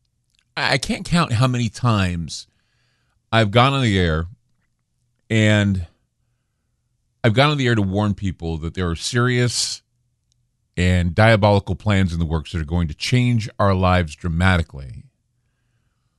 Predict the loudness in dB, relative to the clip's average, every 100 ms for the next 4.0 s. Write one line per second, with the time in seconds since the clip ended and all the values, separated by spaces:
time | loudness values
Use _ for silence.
0 | _ _ _ _ _ _ -2 2 4 4
1 | 4 2 0 -4 _ _ _ _ _ _
2 | _ _ _ _ _ _ _ _ _ _
3 | 0 4 4 4 2 0 2 4 4 2